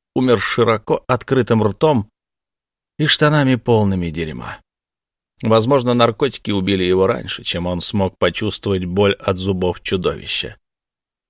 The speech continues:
Крус попятился к лестнице и бегом спустился на первый этаж.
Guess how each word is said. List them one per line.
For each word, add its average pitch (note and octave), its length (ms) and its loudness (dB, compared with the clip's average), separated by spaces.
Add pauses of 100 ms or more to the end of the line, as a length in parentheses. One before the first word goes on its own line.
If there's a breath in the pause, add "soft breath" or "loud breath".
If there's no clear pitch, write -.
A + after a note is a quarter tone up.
(140)
Крус A#2 220 2
попятился A2 640 0
к - 80 -4
лестнице B2+ 440 -2
и - 180 -4
бегом A#2 300 2
спустился - 580 -2
на A2 120 2
первый G2+ 340 0
этаж. - 360 -12